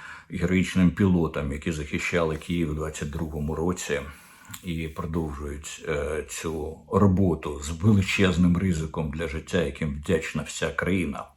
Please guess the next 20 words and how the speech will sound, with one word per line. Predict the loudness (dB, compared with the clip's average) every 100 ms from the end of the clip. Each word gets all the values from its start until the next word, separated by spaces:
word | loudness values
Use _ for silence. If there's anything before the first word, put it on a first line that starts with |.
| _
В |
першу | -2 0 -6
чергу | -6 -2 0 -2
кияни, | 0 2 4 2 0
само | -6 -16 -18
собою. | -16 -14 -12 -2
Вони | 8 10
не | 10 10
почесні | 6 2 2 2 0
громадяни | 0 0 0 -2 -6 -6
міста | -6 -8 -12 -16
Києва. | -10 -8 -8 -10 -4
Натомість | -2 0 4 6 6 2
оцей | -4 0 2
ушльопок | 2 -2 2 4 4 2 -2 -6
є | -4 2 2
почесний | 2 -2 0 0 0
громадянин | 0 0 -2 -2 -2 0 0
міста | 0 -2 -10
Києва | -6 0 0 2 0 -2